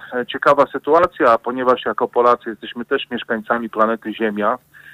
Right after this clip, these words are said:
e, i podlegamy tym procesom, więc w sposób pewnie nie bezpośredni, choćby przez Unię Europejską, m, też będzie to, e, w jakiś sposób oddziaływać. Myślę, że to jest, e, no, fascynująca sprawa, którą państwo pewnie na antenie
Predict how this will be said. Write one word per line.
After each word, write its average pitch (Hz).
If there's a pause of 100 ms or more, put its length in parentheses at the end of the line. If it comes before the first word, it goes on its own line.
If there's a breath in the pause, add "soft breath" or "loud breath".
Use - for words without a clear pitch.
(160)
e, 104
i 110
podlegamy 113
tym 113
procesom, 110
więc 120
w -
sposób 127
pewnie 117
nie 151
bezpośredni, 110
choćby 113
przez 107
Unię 117
Europejską, 110 (560 soft breath)
m, 110
też -
będzie -
to, 131 (140)
e, 110
w 101
jakiś 117
sposób 120
oddziaływać. 120
Myślę, 110
że 104
to 107
jest, 104 (800 soft breath)
e, 98
no, 104
fascynująca 120
sprawa, 120
którą 107
państwo 104
pewnie 98
na 98
antenie 98